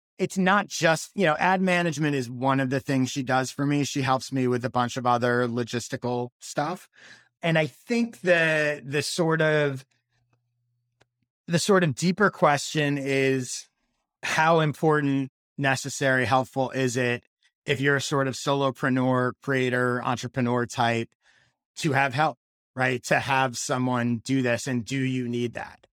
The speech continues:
And I don't think that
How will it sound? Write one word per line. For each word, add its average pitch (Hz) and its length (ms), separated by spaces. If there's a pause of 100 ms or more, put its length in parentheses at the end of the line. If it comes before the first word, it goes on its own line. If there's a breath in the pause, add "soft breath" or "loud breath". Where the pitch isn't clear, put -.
(420)
And 143 480 (180)
I 156 120
don't 190 480
think 170 600
that 131 480